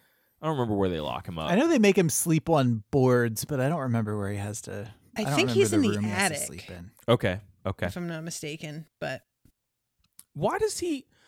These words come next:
Speaker 1: so then he gets to the peach somehow, and I don't really remember how or why.
Speaker 2: They tell him to clean up all the garbage that
Speaker 1: Oh.
Speaker 2: the people left when they came
Speaker 3: Mm-hmm.
Speaker 2: to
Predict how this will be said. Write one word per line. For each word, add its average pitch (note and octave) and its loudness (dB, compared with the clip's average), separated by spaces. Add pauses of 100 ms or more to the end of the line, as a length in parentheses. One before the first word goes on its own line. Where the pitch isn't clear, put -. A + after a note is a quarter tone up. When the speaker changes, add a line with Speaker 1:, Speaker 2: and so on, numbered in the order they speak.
(160)
Speaker 1:
so - -12
then F4 0
he A4 2
gets B3+ -2
to A#3+ -4
the F3+ 0
peach - -4
somehow, G2+ -2
and A#2+ -2
I F3 2
don't G#3+ 2
really F3+ 2
remember A#2+ 2 (240)
how G#2+ 4
or G2 6
why. D2 -4 (500)
Speaker 2:
They C#3+ 4
tell D#3 8
him D#3 2
to C#3+ 4
clean C#3+ 2
up B2+ 4
all B2 6
the A#2+ 2
garbage A2 -2
that G2 -2
Speaker 1:
Oh. A#2+ 8
Speaker 2:
the F2 2
people A#2 -4
left G2+ -6
when A2 -4
they G2+ 0
came F3 -2
Speaker 3:
Mm-hmm. A2 -4
Speaker 2:
to G#2+ -10